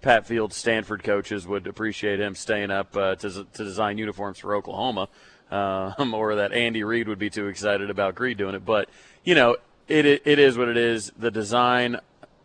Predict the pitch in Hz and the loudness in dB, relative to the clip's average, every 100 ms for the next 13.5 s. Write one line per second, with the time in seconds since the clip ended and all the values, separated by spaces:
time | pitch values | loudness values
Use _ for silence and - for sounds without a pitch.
0 | _ _ _ - 127 120 - 127 117 95 | _ _ _ -6 0 2 0 -2 -2 2
1 | 113 113 113 107 107 110 110 104 101 110 | 4 4 2 -6 -2 0 2 2 0 0
2 | 107 104 - - 107 - 110 98 104 110 | 0 0 -2 -4 -2 -2 -6 -2 0 -2
3 | - 101 95 - _ - 95 98 101 101 | -2 -4 -4 -12 _ -10 -4 -2 -2 -4
4 | 98 95 92 - 101 101 98 104 - 101 | -6 -10 -12 -8 -8 -6 -8 -8 -6 0
5 | 104 - 95 92 92 92 92 - 117 117 | 0 0 -6 -4 -2 -4 -6 -8 -8 -6
6 | - 104 107 127 131 _ _ _ - 117 | -4 -4 -4 -10 -14 _ _ _ 2 4
7 | 110 104 _ - 117 143 135 135 127 117 | 4 2 _ -4 4 4 6 6 6 4
8 | 113 113 110 110 117 117 110 117 113 - | 2 2 4 2 2 2 0 -2 -4 -6
9 | 107 104 110 120 104 107 101 98 113 139 | -6 -2 -2 -4 -4 -4 -2 -2 -2 -2
10 | - 98 98 117 - 101 104 123 95 95 | -4 -6 -4 -4 -6 -4 -4 -4 -6 -8
11 | - 117 127 110 113 131 - 101 95 - | -2 0 2 4 4 2 -4 -10 -10 -14
12 | _ _ _ - 92 101 104 98 107 104 | _ _ _ -14 -10 -6 -2 0 0 0
13 | 139 101 98 98 | -2 0 0 -2